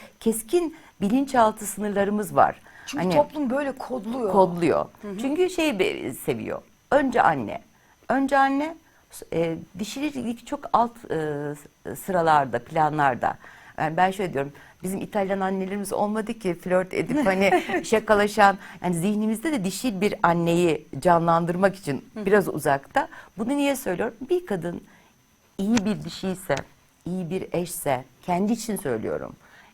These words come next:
Speaker 1: iyi bir anne ise, iyi bir anne yanlış, bütün bu duyguları dengeli tartıyorsa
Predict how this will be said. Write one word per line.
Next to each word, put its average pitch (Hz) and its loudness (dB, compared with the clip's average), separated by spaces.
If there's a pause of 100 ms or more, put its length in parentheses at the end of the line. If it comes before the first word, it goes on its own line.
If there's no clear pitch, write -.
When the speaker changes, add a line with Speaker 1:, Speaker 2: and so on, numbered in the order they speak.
(120)
Speaker 1:
iyi 208 -2
bir 208 0
anne 180 -2
ise, 160 -8 (300)
iyi 190 -6
bir 190 0
anne 208 0
yanlış, 190 -4
bütün 330 -8
bu 254 -6
duyguları 180 -2 (320)
dengeli 196 0
tartıyorsa 277 -2